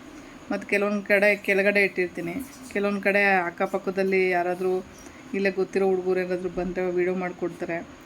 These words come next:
ಯಾಕಂದರೆ ನನಗೆ ಎಷ್ಟೋ ಜನ ಹೇಳಿದರು, "ನೀವು ವೀಲ್ ಚೇರಲ್ಲಿ ಇರೋದ್ರಿಂದ, ಕೆಲಸಗಳೆಲ್ಲ ಮಾಡೋದ್ರಿಂದ ನೀವು ಆ ಥರ ತೋರಿಸಿದ್ರೆ ಜನಗಳು ಬೇಗ ವೀಡಿಯೋಸ್ ನೋಡೋಂಗೆ ಆಗ್ತಾರೆ" ಅಂತ. So ಅದರಿಂದ ನಾನು ಈ ವೀಡಿಯೋಸ್ನ ಅವ್ರ ಕೈಲಿ ಮಾಡಿಸ್ತಾ ಇದ್ದೀನಿ.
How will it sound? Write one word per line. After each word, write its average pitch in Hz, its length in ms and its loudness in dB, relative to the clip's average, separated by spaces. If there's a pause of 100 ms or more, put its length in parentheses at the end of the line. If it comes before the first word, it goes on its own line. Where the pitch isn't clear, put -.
(400)
ಯಾಕಂದರೆ 214 380 2
ನನಗೆ 214 240 2
ಎಷ್ಟೋ 196 180 0
ಜನ 220 160 4
ಹೇಳಿದರು, 190 580 2
"ನೀವು 202 160 -2
ವೀಲ್ 220 220 2
ಚೇರಲ್ಲಿ 226 460 4
ಇರೋದ್ರಿಂದ, 202 480 0 (300)
ಕೆಲಸಗಳೆಲ್ಲ 202 560 0
ಮಾಡೋದ್ರಿಂದ 185 600 -2 (280)
ನೀವು 190 200 -2
ಆ 180 180 2
ಥರ 208 180 0 (260)
ತೋರಿಸಿದ್ರೆ 196 580 0
ಜನಗಳು 190 480 -2
ಬೇಗ 185 320 0 (840)
ವೀಡಿಯೋಸ್ 214 300 2
ನೋಡೋಂಗೆ 208 360 2
ಆಗ್ತಾರೆ" 180 420 0
ಅಂತ. 170 200 -6 (880)
So 196 60 -4
ಅದರಿಂದ 185 480 0
ನಾನು 196 480 0
ಈ 180 40 0
ವೀಡಿಯೋಸ್ನ 196 480 0
ಅವ್ರ 185 220 -2
ಕೈಲಿ 190 160 2
ಮಾಡಿಸ್ತಾ 185 460 -4
ಇದ್ದೀನಿ. 180 420 -2